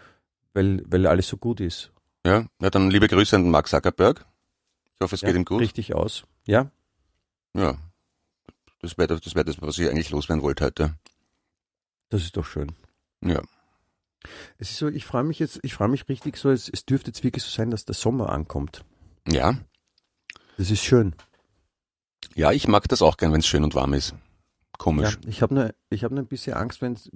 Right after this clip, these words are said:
Speaker 1: wenn's wirklich so sein sollte, wie prognostiziert wird, nämlich, dass es so ein Brutalsommer wird mit so vierzig Grad in der Stadt.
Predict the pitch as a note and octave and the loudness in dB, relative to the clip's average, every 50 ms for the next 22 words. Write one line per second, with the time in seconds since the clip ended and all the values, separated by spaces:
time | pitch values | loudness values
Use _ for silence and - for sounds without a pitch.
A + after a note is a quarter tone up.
0 | - - A2 A2 - - A#2+ - A2+ - - - - G#2 G2 G2+ A#2 A#2 A2+ - | -14 -12 -12 -12 -8 -10 -10 -10 -10 -14 -14 -16 -12 -10 -10 -8 -8 -10 -12 -14
1 | - - - G#2+ A2 A2+ - - A#2+ G2 A2 A2+ A2+ A2+ G#2+ G2+ - - G#2+ G2+ | -16 -12 -10 -8 -8 -8 -10 -12 -10 -4 -2 0 2 2 2 2 2 2 2 2
2 | - A#2 A2 G#2 - - G#2 - - A#2+ - - A2+ G#2+ - A2 G2+ G2 G2+ - | 2 2 0 0 0 -4 -6 -2 -2 -2 0 0 -2 0 0 0 -2 -2 -4 -4
3 | - F#2+ G2+ F#2+ - - G2 G2 F#2 G2 G2 - - A2 G2 - - C#2+ B1+ - | -4 -4 -4 -4 -2 -2 -2 -2 -2 -4 -4 -4 -2 -2 -2 0 0 0 0 0
4 | G#2 - - G2 F#2 G2 F#2+ G#2 G#2 G2 - G2+ F#2 - - G#2 G2 F#2+ F#2 - | 0 -2 -2 -4 -2 -4 -4 -4 -6 -6 -4 -4 -4 -2 0 0 2 2 0 0
5 | - A2+ G2+ - - G#2+ - - - - F2+ - F#2+ F2+ D#2+ D#2+ - - - - | -2 -2 -2 -2 -6 -8 -4 -4 -2 -2 -2 -4 -4 -6 -6 -6 -4 -4 -4 -4
6 | - - - | -6 -10 -20